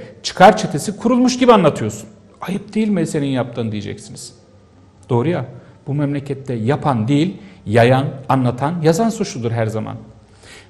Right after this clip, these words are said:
Polis bir iddiayı ciddiye alarak savcılık izniyle tam altı ay takip etmiş.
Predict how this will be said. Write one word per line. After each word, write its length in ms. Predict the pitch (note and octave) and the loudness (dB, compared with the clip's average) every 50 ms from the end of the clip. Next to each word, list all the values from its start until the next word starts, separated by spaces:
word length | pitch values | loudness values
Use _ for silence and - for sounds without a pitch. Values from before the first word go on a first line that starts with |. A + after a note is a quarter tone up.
| _ - | _ 2
Polis 320 | F#3+ G#3+ B3+ A3 - - | 2 2 2 2 -2 -4
bir 60 | D3+ | -6
iddiayı 340 | E3 D3+ D#3 E3+ F3 F3+ D3+ | -4 -2 0 2 2 2 2
ciddiye 320 | C3 B2+ A#2+ C#3 D3+ F#3 | 0 -2 -2 0 0 2
alarak 460 | F3 C#3+ A#2+ A#2 D3 F3+ - - - - | 2 2 2 0 -2 -4 -6 -10 -18 -18
savcılık 720 | - - - - B2 C3 C3 B2+ D3+ F3 G#3+ - - - | -14 -12 -8 -4 -2 -2 0 0 -2 -4 -4 -6 -4 -4
izniyle 440 | C3+ A#2 A#2+ B2 A#2+ A2 G#2 G2+ G#2+ | -4 -4 -2 -2 -2 -2 -4 -6 -6
tam 260 | - E3+ F3 D#3 - - - | -6 -6 -6 -8 -8 -14 -8
altı 320 | - B2 B2+ B2 B2 - F#3 | -6 -4 -4 -4 -4 -8 -10
ay 280 | - A#2+ C3 C3 B2+ | -8 -8 -10 -10 -10
takip 340 | C3 - A#2+ G#2 - - - | -10 -12 -12 -12 -12 -16 -18
etmiş. 400 | A#2+ - - - - - - - | -18 -18 -20 -18 -18 -18 -18 -20